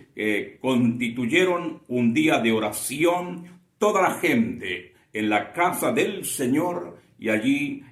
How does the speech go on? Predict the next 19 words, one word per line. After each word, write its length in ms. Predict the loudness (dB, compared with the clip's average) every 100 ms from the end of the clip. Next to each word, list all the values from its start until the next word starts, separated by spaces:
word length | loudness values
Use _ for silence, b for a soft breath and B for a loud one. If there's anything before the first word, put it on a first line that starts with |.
| B
eh, 200 | -2 -2 0
Josafat 560 | -2 0 0 0 0
junto 400 | 2 4 4 4
al, 300 | 0 0 -6 -4
a 100 | -4
la 100 | -4
nación 840 | -6 -8 -4 -2 -2 -6 -10 -16 -6
declara: 640 | -6 -2 -2 -2 -6 -10
"Clamaremos". 1160 | -4 0 2 4 4 2 0 -2 -6 -12 -14 -18 -16 -10
Están 380 | -6 -4 -4
clamando. 1040 | 0 2 4 2 2 -2 -4 -8 -10 -12 -18 b b b b -2
El 160 | 2
éxito 960 | 4 2 0 0 0 2 -2 -2 -8 -16 _ _
para 520 | 0 4 4 2 -4 -8
hacer 380 | -8 -2 -2
frente 600 | 0 2 2 2 -4 -4
a 40 | -4
las 280 | -4 -8 0
crisis 640 | 0 0 -4 -4 -4